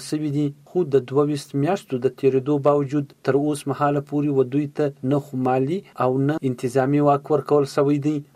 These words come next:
هم له دغه کبله د عادي خلکو مشکلات ورځ تر بله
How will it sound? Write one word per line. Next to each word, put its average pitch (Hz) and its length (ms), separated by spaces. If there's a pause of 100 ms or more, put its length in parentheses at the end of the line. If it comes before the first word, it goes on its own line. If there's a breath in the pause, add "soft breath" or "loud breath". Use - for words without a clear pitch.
هم 135 100 (140)
له 131 40 (120)
دغه 143 160 (100)
کبله 151 340
د 131 200
عادي 131 280
خلکو 143 300
مشکلات 143 500
ورځ 147 200 (120)
تر 135 200
بله 160 200